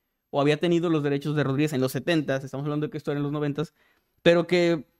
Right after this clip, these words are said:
había sido un fracaso en ventas y que nunca más supo de él y que no estaba recibiendo ningún tipo de ganancias, supuestamente.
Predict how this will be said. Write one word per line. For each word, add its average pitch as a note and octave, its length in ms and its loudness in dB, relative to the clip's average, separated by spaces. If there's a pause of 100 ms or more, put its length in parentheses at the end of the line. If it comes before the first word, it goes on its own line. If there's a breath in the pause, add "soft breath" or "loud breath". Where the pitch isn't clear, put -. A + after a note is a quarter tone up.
(100)
había D#3+ 260 4
sido E3+ 200 2
un F3 100 2
fracaso F3 340 0
en F#3 80 2
ventas F3+ 320 0
y F#3 60 -4
que D#3 100 -4
nunca D3+ 240 0
más D3+ 160 2
supo D#3+ 500 -2
de F3+ 200 -4
él G#3+ 160 -4
y D#3+ 120 -6
que C#3 540 -2 (240)
no D3 200 -4
estaba D3+ 280 2
recibiendo D3 320 -2
ningún C#3 240 -4
tipo C#3 240 -10
de C3+ 100 -6
ganancias, D3+ 400 -6
supuestamente. C#3 680 -8